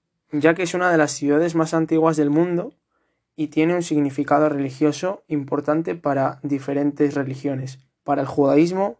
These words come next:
para el cristianismo y para el islam, ya que tuvo una gran historia y muy importante para los mentores de dichas religiones. En último lugar,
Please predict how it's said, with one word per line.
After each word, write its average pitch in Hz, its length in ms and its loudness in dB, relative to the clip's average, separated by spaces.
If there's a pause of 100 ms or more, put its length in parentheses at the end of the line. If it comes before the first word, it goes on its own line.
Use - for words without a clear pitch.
para 135 180 -4
el 131 80 -4
cristianismo 147 760 -2 (340)
y 151 100 0
para 139 200 2
el 135 100 -2
islam, 131 480 0 (1200)
ya 147 260 6
que 143 140 2
tuvo 151 300 4
una 160 220 4
gran 165 220 2
historia 165 680 0
y 151 120 -2
muy 147 200 4
importante 160 840 0 (320)
para 135 240 2
los 135 160 -2
mentores 139 480 0
de 143 100 0
dichas 147 320 0
religiones. 127 760 -8 (1500)
En 156 140 6
último 190 340 4
lugar, 170 460 6